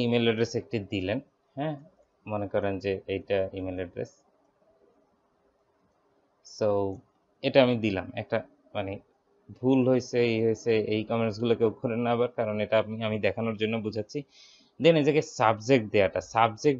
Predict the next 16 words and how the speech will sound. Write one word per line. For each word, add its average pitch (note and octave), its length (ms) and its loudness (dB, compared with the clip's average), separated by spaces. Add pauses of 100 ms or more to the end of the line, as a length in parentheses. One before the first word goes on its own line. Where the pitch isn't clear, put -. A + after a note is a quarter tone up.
দেয়াটা C#3 320 4
অনেক B2+ 180 2
সময় C3+ 240 0
হয় C3 200 4
কি, C#3 100 0 (220)
দিয়ে B2+ 160 6
দেন A#2+ 180 0
খালি, A#2 280 2 (220)
আহ, G2+ 420 2 (840)
মনে G#2 240 -4
করেন G#2 240 4
যে, G#2 60 -4 (1040)
আহ, G#2+ 180 2 (100)
এক্সিকিউটিভ A#2+ 440 0 (100)
কন্ট্রাকচুয়াল F#2+ 540 -2 (380)
অথবা A#2 320 6